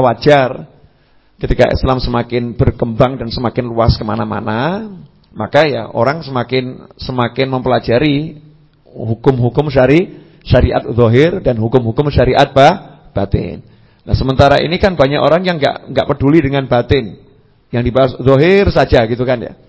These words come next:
Sementara sahabatnya Rasulullah sallallahu alaihi wasallam tuh yang dibahas ya zahirnya dibahas, batinnya juga sangat di-, dibahas. Nah, ilmu yang membahas khusus tentang batin ini namanya tasawuf.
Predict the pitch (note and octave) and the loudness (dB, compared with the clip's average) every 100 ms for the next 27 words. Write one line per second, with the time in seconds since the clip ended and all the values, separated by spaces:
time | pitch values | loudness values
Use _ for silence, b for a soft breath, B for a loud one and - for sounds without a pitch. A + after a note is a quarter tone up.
0 | b b b b - C3 C3+ F#3 - D#3 | b b b b -8 2 4 4 2 2
1 | C#3+ C#3+ D3 D3 D3 C#3 C#3+ C#3 C#3 C#3+ | 4 2 2 2 2 0 0 2 2 2
2 | D3 D#3+ G#3 G#3 D#3+ C#3 C#3+ E3+ - D3 | 0 0 -2 -2 -2 0 4 2 2 0
3 | B2+ C#3 B2+ B2 B2 A2+ A#2 G2+ G#2+ D#3 | 2 2 2 2 0 0 -2 0 2 2
4 | - - B2 B2 A#2+ G#2+ C3 E3 C3+ C#3+ | 0 0 2 2 -2 -2 -2 -4 0 -2
5 | - A2+ C#3 C3 D#3 G#3 - - - - | -2 -4 -2 2 2 2 -6 -20 -10 -4
6 | - G2+ F2+ F2+ E2+ - - b b b | 0 0 0 -6 -8 -12 -16 b b b
7 | b b C3+ A#2+ A#2 - b b b b | b b -6 -4 -6 -14 b b b b
8 | - E3 D#3+ A#3 A3+ F#3+ D#3+ D3+ D#3 D#3 | 2 4 4 2 2 2 2 4 2 2
9 | E3+ F#3+ - - - D#3+ D#3+ C3+ B2 A2+ | 0 0 -2 -4 -4 0 0 0 0 0
10 | C3+ - A#2 F3 D#3+ B2+ C3+ B2 B2+ B2 | -2 -2 -4 -2 -2 -2 -4 -4 -2 0
11 | A#2 A#2 | 0 0